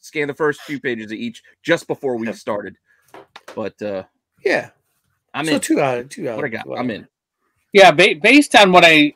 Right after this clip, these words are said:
Speaker 3: know, I mean, I love Geiger, the first, um, the Geiger's run on its own. I, I would, I did skim these a little bit, but didn't read 'em. Um,
Speaker 2: Huh.
Speaker 3: I, I would, I would get this, and I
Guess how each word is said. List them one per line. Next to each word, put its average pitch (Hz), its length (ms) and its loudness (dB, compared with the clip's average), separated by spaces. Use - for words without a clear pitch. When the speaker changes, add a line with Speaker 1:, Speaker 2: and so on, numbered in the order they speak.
Speaker 3:
know, 165 200 0
I 151 80 -2
mean, 160 160 4
I 160 120 6
love 170 300 4
Geiger, 147 500 4
the 127 120 -12
first, - 460 -4
um, 120 500 -4
the 135 80 -10
Geiger's 135 360 -2
run 135 180 -2
on 127 120 -4
its 123 140 -8
own. 180 400 0
I, 143 140 0
I 131 280 -6
would, 127 320 -10
I 127 60 -6
did 135 200 -6
skim 147 300 -4
these 131 160 -8
a 127 60 -8
little 135 180 -4
bit, 127 240 -8
but 120 100 -12
didn't 117 260 -14
read 110 140 -14
'em. 110 160 -18
Um, 120 360 -2
Speaker 2:
Huh. 147 200 -6
Speaker 3:
I, 147 60 2
I 147 240 2
would, 147 280 -2
I 156 120 6
would 143 140 0
get 131 180 -6
this, 110 240 -14
and 120 140 -8
I 113 200 -8